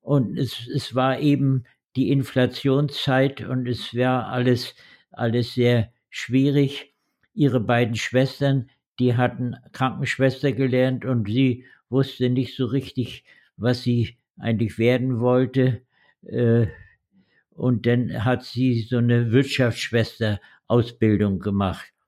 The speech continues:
Da war sie in Magdeburg und war dann nachher in,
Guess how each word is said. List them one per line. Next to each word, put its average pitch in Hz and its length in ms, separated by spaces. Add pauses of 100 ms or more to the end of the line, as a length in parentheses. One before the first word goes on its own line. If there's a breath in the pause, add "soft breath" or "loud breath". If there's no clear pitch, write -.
(320)
Da 107 140
war 107 200
sie 101 200
in 104 120
Magdeburg 117 920
und 110 220
war 107 180
dann 107 220
nachher 104 440
in, 98 300